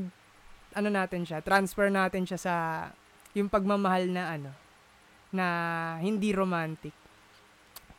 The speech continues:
For example, syempre, mahal mo yung bansa mo.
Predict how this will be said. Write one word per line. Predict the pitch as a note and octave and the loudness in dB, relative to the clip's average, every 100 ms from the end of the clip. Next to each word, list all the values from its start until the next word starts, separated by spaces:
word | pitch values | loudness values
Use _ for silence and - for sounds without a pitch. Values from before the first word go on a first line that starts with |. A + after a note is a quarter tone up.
| - - | -20 -20
For | - A3+ | -2 0
example, | B3 A#3 A3+ F#3+ | 4 4 4 0
syempre, | F3+ G#3+ G#3+ F3+ D#3+ - - - - - - - - | 2 0 0 -4 -4 -10 -20 -20 -20 -20 -20 -20 2
mahal | A#3 C#4 | 6 8
mo | C#4+ | 6
yung | D4 A#3+ | 4 6
bansa | B3+ C4 A3+ F#3+ | 8 8 6 4
mo. | F#3 G3+ | 2 0